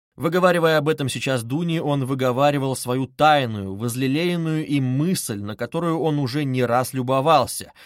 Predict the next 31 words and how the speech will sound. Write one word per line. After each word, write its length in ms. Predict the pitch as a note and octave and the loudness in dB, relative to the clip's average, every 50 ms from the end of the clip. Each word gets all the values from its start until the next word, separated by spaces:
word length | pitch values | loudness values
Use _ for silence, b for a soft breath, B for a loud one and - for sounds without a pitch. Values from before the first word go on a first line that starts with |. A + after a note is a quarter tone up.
| B B B B | B B B B
и 260 | A#2+ A#2+ B2 A#2+ A2 | -4 -2 -2 -2 -2
понять 480 | - C3 C3 C3 C#3 D3 C#3 - - | 0 0 0 0 2 0 0 -2 -2
не 140 | G#2+ G#2+ G#2+ | -6 -8 -6
мог, 260 | G#2+ B2 C#3+ D#3 D#3 | -4 -2 -2 -2 -2
как 240 | - - C#3 C3 A#2+ | -2 0 0 0 0
другие 500 | G#2+ A#2+ B2 A#2 G#2+ A#2 D3 F#3 G3 F#3+ | -2 -4 -4 -4 -4 -4 -4 -4 -2 -2
могли 440 | F3 E3 D#3 B2 A2 A2+ B2+ C#3+ D3 | -2 -2 -2 -2 -2 -2 -2 -2 -2
не 120 | C3 B2+ | -2 -2
любоваться 640 | B2 C3 A#2 A#2 A2 G#2 A2+ B2+ C3 - - - B2+ | -2 -2 -2 -4 -2 0 0 0 0 -2 -6 -6 -4
на 140 | A#2+ A#2 A#2 | -4 -4 -4
его 280 | A2+ G#2+ F#2+ G#2 G#2 | -4 -4 -6 -6 -8
подвиг. 580 | F#2+ - B2 A#2 G#2+ G2 G2+ G#2 - - - _ _ _ _ _ _ _ _ _ _ _ _ _ _ _ _ _ _ - | -6 -4 -4 -4 -4 -4 -10 -16 -20 -20 -20 _ _ _ _ _ _ _ _ _ _ _ _ _ _ _ _ _ _ -8
Явившись 480 | A2+ C3+ F#3 A#3+ A3+ - - G#3 F#3+ | -6 -4 -2 -2 -2 -4 -4 -4 -2
тогда 280 | - F3 D#3 D#3 E3 D#3+ | 0 -2 0 2 0 0
с 120 | C#3+ - | 0 0
визитом 320 | C3+ C3+ C3+ C#3 C#3 C3+ B2 | -2 -2 -2 -2 -4 -6 -4
к 60 | - | -4
Раскольникову, 680 | A#2+ A2+ - - - D#3+ F3 G3 G3+ G3 F#3+ F#3+ F#3 F#3 | -4 -4 -4 -6 -6 -4 -4 -2 -2 -4 -2 -2 -2 0
он 180 | - G3 G3+ F#3+ | 0 -2 -2 0
вошел 320 | F#3 F3 - - F#3 E3+ | 0 -2 0 0 -2 -2
с 40 | - | -4
чувством 480 | - - F3+ F#3 - - D#3 D#3+ D#3 C#3 | -6 -6 -6 -6 -6 -4 -4 -4 -2 -2
благодетеля, 840 | C#3+ D3+ D3+ C#3 D#3 D#3 C#3 D3 F3+ E3+ C#3 - - - G2+ G2+ G2 | -2 -2 0 0 -2 -2 -2 0 0 0 0 0 -4 -10 -12 -12 -14
готовящегося 880 | G2 - F#2+ - C3+ C#3 C3+ B2 - - C3 B2+ - - C#3 C3 B2 - _ _ _ - | -14 -12 -8 -6 -4 -4 -2 -4 -2 -2 -2 -2 -2 0 0 0 0 -2 _ _ _ 0
пожать 400 | D3 C#3 A#2+ A2 D3 D3+ C#3+ - | 0 0 2 2 0 0 -2 -2
плоды 480 | - C3 B2+ A#2+ A#2+ C3+ D3+ E3 D#3+ D#3 | -4 -2 -2 -2 0 -2 -2 -2 -2 -4
и 220 | C#3+ D3 D3+ C#3+ | -4 -4 -2 -4
выслушать 760 | A#2+ A2+ A#2+ D3 F3+ F3+ - - E3 D3 - E3 D3+ C#3+ - | -4 -4 -4 -4 -4 -4 -4 -4 -6 -6 -4 -4 -6 -4 -4
весьма 340 | C3 C3 - - C#3+ D3+ D#3 | -4 -4 -2 -2 0 0 0
сладкие 460 | - - C3+ C#3 C#3 - - C#3 C3 | 0 0 -2 -2 -2 -2 -4 -6 -4
комплименты. 800 | C3+ - C#3 B2+ - C#3+ C#3+ D3 E3+ F#3 E3 A#2 - - - - | -4 -4 -6 -4 -2 -2 -2 0 0 0 0 -2 -4 -8 -16 -20